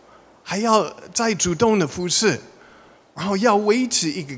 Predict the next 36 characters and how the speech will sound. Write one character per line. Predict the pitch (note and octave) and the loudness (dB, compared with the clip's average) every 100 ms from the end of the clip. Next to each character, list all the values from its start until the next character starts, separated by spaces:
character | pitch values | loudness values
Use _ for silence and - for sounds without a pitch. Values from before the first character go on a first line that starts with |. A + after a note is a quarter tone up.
| B2+ - | -16 -16
像 | - A#3+ G3+ | -4 -2 0
耶 | G#3 A3 | -2 -2
稣 | - | -2
一 | F#3 E3+ | -4 -2
样 | G3+ C3 | -4 -4
甘 | D3+ C#3+ | -4 -2
愿 | F#3 F3+ | 2 2
的 | A#2+ | 0
心。 | A#2 D#3 D#3+ C#3+ - _ _ _ _ _ _ _ _ _ _ _ _ _ - | -2 -4 -6 -12 -20 _ _ _ _ _ _ _ _ _ _ _ _ _ -14
我 | B2 | -4
不 | E3 | -2
知 | E3 | -2
道 | E3 F3 | 0 0
你 | D3 | 0
有 | D3 C3+ | 0 -2
碰 | C3 E3 | -2 -2
到 | C#3+ D#3 | 2 2
这 | A#2 D3 | 0 -2
个， | D3+ - | -2 -4
这 | - | 0
样 | D#3+ C#3+ | 0 0
子 | A#2 | -2
的 | |
人， | G#2 G2+ - - - - - _ _ | -6 -8 -14 -20 -20 -20 -20 _ _
可 | - F3 | 0 4
能 | A#3 B3+ B3 G#3 - - - - _ _ _ _ _ | 4 4 2 -2 -8 -20 -20 -20 _ _ _ _ _
在 | - F#3 | -8 -4
竹 | D3+ | -2
北 | G3 D#3+ | 0 0
生 | - F3+ | 2 2
理 | F#3 | 2
堂 | C#3 C3+ B2 - | 0 -4 -6 -6
有 | D3 | -6
看 | C3+ - G3+ | -2 2 4
过 | G#3 G#3 | 8 8
了， | D3+ - | 8 6